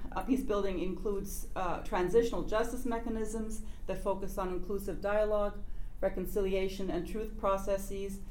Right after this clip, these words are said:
as well as the strengthening of the rule of law. And while these are important measures,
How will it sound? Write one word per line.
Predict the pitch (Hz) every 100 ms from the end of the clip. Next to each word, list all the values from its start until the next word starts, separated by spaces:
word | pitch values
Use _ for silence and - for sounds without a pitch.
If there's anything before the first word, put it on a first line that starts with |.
| - 185
as | 180
well | 190 185
as | 185
the | -
strengthening | - 180 - 175 175
of | 170
the | 170
rule | 175 175
of | 175
law. | 180 175 135 - - - - - - - - - - - - - -
And | 262
while | 294 302
these | 359
are | 277 262 262 - - - - - - - -
important | 233 233 302 226 214
measures, | 247 262 262 190 196